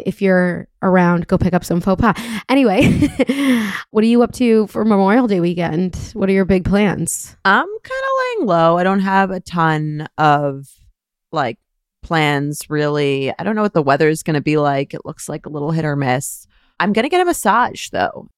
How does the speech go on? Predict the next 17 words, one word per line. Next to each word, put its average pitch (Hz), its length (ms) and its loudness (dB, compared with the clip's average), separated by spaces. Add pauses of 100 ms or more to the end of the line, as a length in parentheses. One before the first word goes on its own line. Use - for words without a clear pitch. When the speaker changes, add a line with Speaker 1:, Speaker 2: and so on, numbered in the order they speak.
(120)
Speaker 1:
Oh. 214 500 2 (220)
Speaker 2:
In 180 140 -2
the 165 60 -2
city. 165 580 -2 (300)
And 175 280 -2
I, 190 400 -8
you 220 80 -8
know, - 100 -12
I 233 80 -10
love 226 220 -8
a 240 80 -4
massage. - 680 -12
I'm 185 80 -10
just, - 220 -14
like, 202 180 -12
excited - 540 -12
to - 360 -10